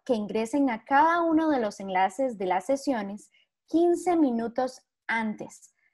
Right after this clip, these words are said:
Al entrar, por favor, asegúrense de indicar su nombre completo para que de esta manera las personas a cargo les brinden el acceso de la sesión.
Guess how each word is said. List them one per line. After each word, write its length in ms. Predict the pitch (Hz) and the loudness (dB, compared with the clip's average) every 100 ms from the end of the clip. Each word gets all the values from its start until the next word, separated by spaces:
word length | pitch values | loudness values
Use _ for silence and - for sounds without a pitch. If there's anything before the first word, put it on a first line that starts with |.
| _ | _
Al 180 | - 208 | -2 -2
entrar, 560 | 233 247 262 240 247 - | -2 2 6 6 4 -2
por 160 | 262 | -2
favor, 520 | 262 285 294 247 277 - _ | 2 2 4 2 2 -6 _
asegúrense 1000 | - 240 220 202 247 233 247 269 311 302 - - | -6 -6 -6 -4 -4 -2 -4 -4 -2 -4 -4 -6
de 80 | 220 | -4
indicar 920 | 208 240 285 294 311 - 240 202 - _ _ | -2 0 0 0 -4 0 2 2 -2 _ _
su 280 | - 269 269 | -4 2 4
nombre 400 | 277 269 269 285 | 4 2 2 2
completo 680 | 294 277 294 302 302 196 _ | 0 0 0 -2 -4 -14 _
para 220 | 220 214 | -2 -2
que 100 | - | -4
de 120 | 214 220 | -8 -8
esta 280 | 220 240 247 | -6 -6 -2
manera 460 | 269 277 269 220 | -2 0 0 -2
las 200 | 254 247 | -4 -6
personas 480 | - 202 214 190 214 | -10 -14 -12 -12 -12
a 80 | 269 | -4
cargo 400 | 269 220 202 220 _ - | 0 0 -2 -12 _ -2
les 220 | 262 247 | 0 0
brinden 400 | 226 302 311 320 | 0 2 2 2
el 120 | 320 | -2
acceso 720 | 226 - - 240 240 269 262 - | -2 -4 -6 -4 -4 -4 -4 -6
de 280 | 208 196 240 | -6 0 0
la 140 | 220 | 0
sesión. 480 | - 190 - 147 175 | -4 -12 -12 -14 -16